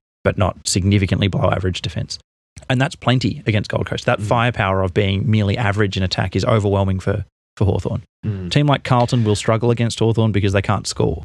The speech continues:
Speaker 2: Gold Coast, uh, sort of Tom Lynch and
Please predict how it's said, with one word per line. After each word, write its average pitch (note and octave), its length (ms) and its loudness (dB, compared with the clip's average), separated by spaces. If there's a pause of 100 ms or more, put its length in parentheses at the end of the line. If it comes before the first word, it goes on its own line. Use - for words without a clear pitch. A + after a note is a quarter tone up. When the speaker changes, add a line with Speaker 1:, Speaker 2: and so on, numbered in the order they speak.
Speaker 2:
Gold G2+ 220 0
Coast, - 480 -4 (180)
uh, F2 540 -8 (340)
sort F#2+ 160 -6
of - 60 -16
Tom G#2 240 2
Lynch F#2+ 500 -2
and F2+ 420 -10